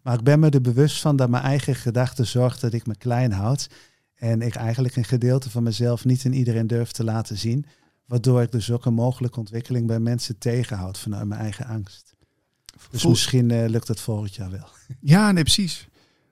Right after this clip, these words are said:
Speaker 2: Nou ja, en, en voel je je nu veilig, eh, genoeg om erover te praten?
Speaker 1: Ja, ja. Eh, als het publiek, eh,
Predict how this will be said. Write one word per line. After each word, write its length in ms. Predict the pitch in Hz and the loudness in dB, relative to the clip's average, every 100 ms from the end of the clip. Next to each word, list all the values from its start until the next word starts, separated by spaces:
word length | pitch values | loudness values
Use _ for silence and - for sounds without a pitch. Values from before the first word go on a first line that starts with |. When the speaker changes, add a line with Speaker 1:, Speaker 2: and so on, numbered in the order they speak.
| - | -2
Speaker 2:
Nou 120 | 185 | 4
ja, 160 | 165 190 | 4 4
en, 520 | 170 165 185 - 170 | 0 -4 -4 -4 0
en 100 | 170 | 0
voel 220 | - 185 | 2 4
je 80 | 170 | 6
je 60 | 165 | 6
nu 180 | 175 | 4
veilig, 480 | 170 160 151 143 - | 4 4 4 2 0
eh, 220 | 151 143 | 0 0
genoeg 260 | 135 151 165 | 2 2 4
om 100 | 151 | 2
erover 200 | 139 135 | 0 -2
te 60 | 147 | -4
praten? 340 | - 165 - _ _ _ _ _ _ _ _ _ _ _ | -4 -4 -6 _ _ _ _ _ _ _ _ _ _ _
Speaker 1:
Ja, 140 | 185 | -2
ja. 420 | 196 170 147 165 - _ - | 2 2 2 -2 -8 _ -8
Eh, 320 | 147 147 147 | -2 -2 0
als 380 | 151 - - 143 | -2 -2 -6 -4
het 160 | 135 | -4
publiek, 520 | - 135 131 190 - - | 0 2 4 2 0 -8
eh, 920 | 139 123 120 117 120 165 170 156 | -4 -2 -2 -4 -6 -10 -12 -14